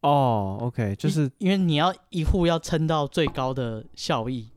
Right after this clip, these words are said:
Speaker 1: 嗯。
Speaker 2: 当然是拿来营业是最赚的啊。
Speaker 1: 嗯哼哼哼。
Speaker 2: 变成了很多很多的个人工作室。
Speaker 1: 哦。
Speaker 2: 对，还有很多道上兄弟都在这里。
Speaker 1: 嗯哼。
Speaker 2: 对，然后因为这样子，所以当地呢，一九九六年，就是一开始这，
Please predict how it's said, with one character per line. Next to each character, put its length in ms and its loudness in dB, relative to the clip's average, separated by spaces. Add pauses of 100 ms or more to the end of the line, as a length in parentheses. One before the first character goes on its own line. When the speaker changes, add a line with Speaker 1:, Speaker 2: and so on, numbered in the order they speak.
(280)
Speaker 1:
嗯。 120 -4
Speaker 2:
当 140 0
然 80 0
是 80 0
拿 160 -2
来 100 -4
营 200 -6
业 140 -4
是 120 -10
最 180 -8
赚 260 -10
的 80 -16
啊。 140 -20
Speaker 1:
嗯 160 -4
哼 160 -2
哼 400 -6
哼。 60 -10
Speaker 2:
变 180 -2
成 140 -6
了 80 -6
很 180 -6
多 140 2
很 100 0
多 160 0
的 80 0
个 200 -2
人 140 -4
工 200 -2
作 180 -4
室。 220 -12 (180)
Speaker 1:
哦。 500 -8 (240)
Speaker 2:
对， 180 -14 (260)
还 60 -8
有 60 -2
很 120 -2
多 100 -4
道 240 -2
上 240 -4
兄 220 -6
弟 160 -8
都 120 -10
在 140 -10
这 140 -14
里。 80 -18 (320)
Speaker 1:
嗯 180 -4
哼。 180 -8 (160)
Speaker 2:
对， 300 -14
然 100 -6
后 320 -2 (200)
因 180 2
为 60 2
这 120 -2
样 160 2
子， 100 -2
所 120 -2
以 40 0
当 220 0
地 140 0
呢， 240 -4 (300)
一 120 0
九 160 2
九 220 0
六 160 2
年， 240 -4 (880)
就 100 -4
是 220 0
一 60 -2
开 200 2
始 160 -6
这， 140 -16